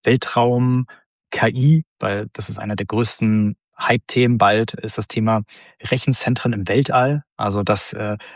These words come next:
auf der Erde ist ja der Platz häufig begrenzt, Stromversorgung ist nicht immer einfach und Ähnliches. Und da sind jetzt einige auf die Idee gekommen, hey, man könnte ja auch einfach ein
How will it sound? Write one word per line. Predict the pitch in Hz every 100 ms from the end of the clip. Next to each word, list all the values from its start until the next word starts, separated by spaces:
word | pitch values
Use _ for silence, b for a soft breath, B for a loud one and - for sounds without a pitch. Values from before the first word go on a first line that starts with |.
| B
auf | -
der | 107
Erde | 117 123 120
ist | 110
ja | 104
der | 98
Platz | - 107 -
häufig | 104 90
begrenzt, | - 120 127 135 - - -
Stromversorgung | 127 127 123 110 113 113
ist | 107 -
nicht | 110
immer | 113 110
einfach | 113 107 110
und | 107
Ähnliches. | 117 135 135 - 151 - B B B
Und | 110
da | 101
sind | 120
jetzt | 110
einige | 107 117
auf | 117
die | - 131
Idee | 120
gekommen, | 117 110 113
hey, | 110
man | 101 95
könnte | 104 101
ja |
auch | -
einfach | 101 98 98
ein | 98